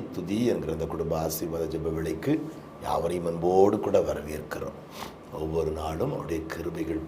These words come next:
புதியவைகள். இந்த நாளிலும் நம்முடைய பணிகளை செய்ய துவங்குவதற்கு முன்பதாக அவரை நோக்கி பார்க்கும்படிக்கு ஆண்டவர் உதவி செய்திருக்கிறார். தலைகளை தாழ்த்தி ஜெபிப்போமா? நேசிக்கிற எங்கள் நல்ல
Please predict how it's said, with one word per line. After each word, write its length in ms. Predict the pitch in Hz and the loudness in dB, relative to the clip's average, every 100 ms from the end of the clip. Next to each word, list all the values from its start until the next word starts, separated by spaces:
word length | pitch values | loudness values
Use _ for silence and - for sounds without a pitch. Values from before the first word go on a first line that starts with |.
| - | -6
புதியவைகள். 640 | 90 117 107 82 - - - - - - - | 0 4 4 2 -6 -8 -10 -16 -18 -18 -12
இந்த 140 | - - 95 | -6 -2 2
நாளிலும் 340 | 104 - 135 127 | 2 0 -2 -4
நம்முடைய 240 | 85 87 - | -2 -2 -2
பணிகளை 400 | 90 87 87 82 76 - | -4 -2 0 0 -4 -4
செய்ய 180 | 92 92 - | -2 -2 -2
துவங்குவதற்கு 600 | 90 92 90 87 85 - 85 | -2 -2 -4 -4 -4 -6 -8
முன்பதாக 400 | 85 90 95 92 | -4 -2 -2 -2
அவரை 160 | 85 87 | -4 -2
நோக்கி 300 | 92 92 98 - | -4 -4 -6 -2
பார்க்கும்படிக்கு 680 | 95 95 107 107 110 - 95 | -2 -2 -2 -2 -2 0 0
ஆண்டவர் 240 | 104 107 | 2 0
உதவி 160 | 107 120 | 2 2
செய்திருக்கிறார். 560 | - 120 120 123 123 - - - - - - - - - - | 2 0 2 0 0 -2 -6 -16 -18 -18 -18 -18 -18 -14 2
தலைகளை 280 | 101 98 95 98 | 4 4 2 0
தாழ்த்தி 240 | 98 101 92 | 0 -2 -2
ஜெபிப்போமா? 540 | 101 107 113 110 113 110 - - - - - - - - 523 539 - - - - - - - - - - - - - - - - - - - | 0 2 4 6 6 4 -2 -14 -16 -12 4 6 6 10 12 12 12 6 -2 -10 -14 -16 -16 -16 -16 -16 -16 -16 -16 -18 -18 -18 -16 -16 -6
நேசிக்கிற 480 | 90 104 - 104 113 104 | 0 0 0 -2 0 0
எங்கள் 180 | 92 80 | 0 0
நல்ல 140 | 82 | -2